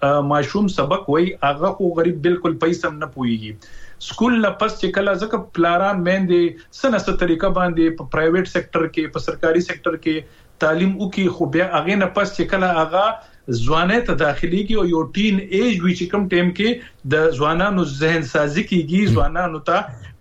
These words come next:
پراپر تګلاره پکار وي، دغه ټایم کې بدقسمتۍ نه ریاست هغه نه بالکل لاس والي. د سکول استادان وروسته پاتې شي او هغه هیڅ کله هم دا، آ، الکان، دا ماشومان د مستقبل دپاره ما سوای د دې نه چې د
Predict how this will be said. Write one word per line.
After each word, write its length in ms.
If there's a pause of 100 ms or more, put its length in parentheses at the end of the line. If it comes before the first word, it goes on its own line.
پراپر 420 (160)
تګلاره 560
پکار 360
وي، 280 (360)
دغه 300
ټایم 280
کې 100
بدقسمتۍ 840
نه 180
ریاست 540
هغه 160
نه 100
بالکل 420
لاس 280
والي. 300 (320)
د 60
سکول 300
استادان 520
وروسته 280
پاتې 300
شي 180 (340)
او 160
هغه 260
هیڅ 260
کله 180
هم 120
دا، 140 (400)
آ، 300
الکان، 480
دا 100
ماشومان 600
د 60
مستقبل 680
دپاره 480 (320)
ما 320
سوای 440
د 160
دې 180
نه 120
چې 140
د 120